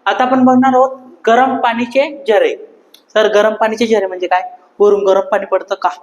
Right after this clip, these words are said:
नाही रे भाऊ, गरम नाही पाणी पडत. हा,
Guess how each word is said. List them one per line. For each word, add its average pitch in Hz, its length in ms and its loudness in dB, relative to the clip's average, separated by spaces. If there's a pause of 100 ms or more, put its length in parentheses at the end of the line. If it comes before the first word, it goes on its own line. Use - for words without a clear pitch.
(440)
नाही 269 300 4
रे 320 80 2
भाऊ, 240 380 2
गरम 214 220 -4
नाही 233 120 -14
पाणी 220 160 -8
पडत. 208 300 -8 (500)
हा, 247 180 0